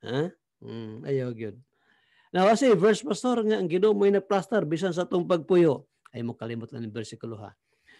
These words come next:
Buhat disisiete, di ba? Acts chapter seventeen, and then verse, very clear ang Bible na may so, no? Bersikulo twenty-six, no? Seventeen of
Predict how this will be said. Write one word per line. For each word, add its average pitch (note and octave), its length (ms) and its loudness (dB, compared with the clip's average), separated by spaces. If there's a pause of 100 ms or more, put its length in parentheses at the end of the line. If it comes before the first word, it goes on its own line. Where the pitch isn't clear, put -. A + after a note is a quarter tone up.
(120)
Buhat G#3 520 6
disisiete, C#3+ 1700 -2
di G#2 80 -10
ba? G3 240 4 (640)
Acts - 320 -4
chapter C#3 320 -6
seventeen, F#3+ 880 2 (320)
and A2+ 160 -16
then A2+ 240 -14
verse, G3 480 2
very G3+ 640 -8 (240)
clear D3+ 320 0
ang C#3 160 -4
Bible C3 320 -4
na B2+ 160 -8
may B2 160 -6
so, A2 160 -10
no? D3+ 240 -8 (400)
Bersikulo F3+ 960 0
twenty-six, D#3 1900 -2
no? F#3+ 240 -2 (320)
Seventeen G3 800 2
of C#3+ 320 -2